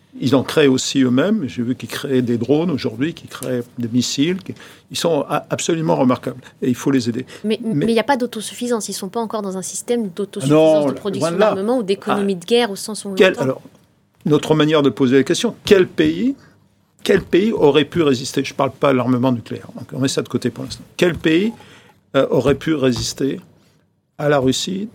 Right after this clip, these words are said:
Speaker 1: dans ces conditions-là ? Je ne suis pas sûr qu'il y en ait, il y en ait beaucoup. Honnêtement, je, j'ai beau faire le compte et, euh, connaître assez bien les,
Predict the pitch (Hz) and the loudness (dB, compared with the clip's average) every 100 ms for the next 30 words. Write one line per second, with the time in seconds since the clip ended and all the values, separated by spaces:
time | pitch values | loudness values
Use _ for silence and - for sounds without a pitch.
0 | - 120 135 - 160 127 117 139 120 107 | -8 -2 -2 -2 -2 -2 -2 -6 -10 -16
1 | _ _ _ - - - 240 - 226 - | _ _ _ -14 -12 -6 -4 -4 -8 -8
2 | 156 135 135 175 117 131 113 - 165 _ | -4 -2 -4 -8 -6 -6 -6 -8 -18 _
3 | _ - 160 156 - 156 165 - _ _ | _ 0 2 2 -2 -6 -6 -14 _ _
4 | - 135 127 110 127 123 156 - 156 139 | -16 -10 -8 0 0 2 2 2 4 2
5 | 139 160 151 - 127 123 123 - - 127 | 2 -2 -2 -4 -4 -6 -10 -8 0 2
6 | 107 - - - - 143 151 147 120 | 2 -2 -8 -8 -4 -4 -2 -2 -2